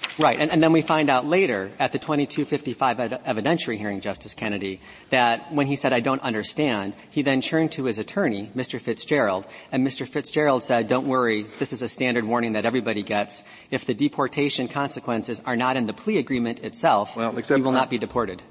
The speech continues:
Speaker 2: I'm, I'm not sure how much more the judge can do, and that – at least argues for our accepting a midway ground of requiring Strickland conspiracy, uh, Strickland pro-, uh,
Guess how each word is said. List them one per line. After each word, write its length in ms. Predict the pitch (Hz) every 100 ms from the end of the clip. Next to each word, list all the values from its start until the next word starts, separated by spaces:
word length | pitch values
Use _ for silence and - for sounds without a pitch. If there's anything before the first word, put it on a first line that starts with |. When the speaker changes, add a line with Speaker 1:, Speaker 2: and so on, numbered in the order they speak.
| - _
Speaker 2:
I'm, 160 | 107 107
I'm 200 | 120 123
not 180 | 131 123
sure 220 | - 120
how 100 | 107
much 240 | 110 107 -
more 220 | 107 98
the 100 | 92
judge 380 | - 98 - -
can 200 | 87 90
do, 400 | 127 82 92 - - -
and 240 | 98 98 - -
that – 320 | 107 104 - - - - - - - 95
at 200 | 101 113
least 220 | 107 -
argues 560 | 131 120 127 107 95 -
for 420 | - 95 104 101 - 101
our 220 | 98 98
accepting 560 | 95 - 104 - 90
a 80 | 87
midway 460 | 95 127 104 98 95
ground 440 | 92 87 92 117
of 80 | 95 - -
requiring 480 | 101 - 95 98
Strickland 480 | 90 - 95 98 -
conspiracy, 540 | - - - 131 127 - - -
uh, 100 | 117
Strickland 640 | - 131 - 95 95 -
pro-, 140 | - 101
uh, 240 | - 101